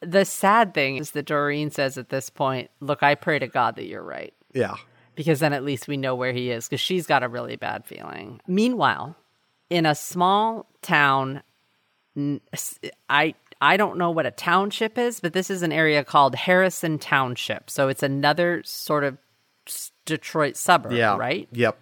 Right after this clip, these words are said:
Speaker 1: Yeah. Harrison Township, which is a few miles south from Chesterfield, where
Speaker 2: Mm-hmm.
Speaker 1: Matt lived. This is at the same time that the cops at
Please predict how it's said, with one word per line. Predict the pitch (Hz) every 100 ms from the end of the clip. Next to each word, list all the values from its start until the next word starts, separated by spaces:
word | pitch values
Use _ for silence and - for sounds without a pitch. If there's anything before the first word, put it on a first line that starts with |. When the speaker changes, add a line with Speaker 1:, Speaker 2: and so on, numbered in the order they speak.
| -
Speaker 1:
Yeah. | 147 - - _ - - - - -
Harrison | - 170 180 185 160
Township, | - 147 139 - 127 117 -
which | 147 139
is | 139
a |
few | 139 - 165 185
miles | 185 175 170 175 -
south | - - 180 143 120 -
from | - 143
Chesterfield, | - 135 - 117 - 113 110
where | 123 123
Speaker 2:
Mm-hmm. |
Speaker 1:
Matt | 127 127 -
lived. | 117 95 - - - - - - -
This | 170
is | 170 165
at | 170
the |
same | 165 190 180
time | 185 170 135 127
that | 120
the | -
cops | - 127 123 -
at | 120 113